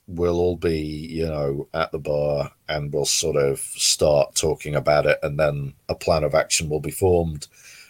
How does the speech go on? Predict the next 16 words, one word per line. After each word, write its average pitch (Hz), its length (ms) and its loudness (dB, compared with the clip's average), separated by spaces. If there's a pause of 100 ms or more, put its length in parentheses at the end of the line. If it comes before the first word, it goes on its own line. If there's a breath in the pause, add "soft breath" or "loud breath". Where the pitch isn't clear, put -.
(120)
and 90 160 4
it'll 85 180 2
become 78 300 2
a 76 60 4
late 76 220 2
night 82 180 -2
karaoke 78 400 -2
session. 80 680 -4
It's 98 160 -4
pretty 123 240 4
much 101 260 2
every 78 300 0
con 73 260 -6
at - 60 -10
this - 160 -8
point. 76 280 -12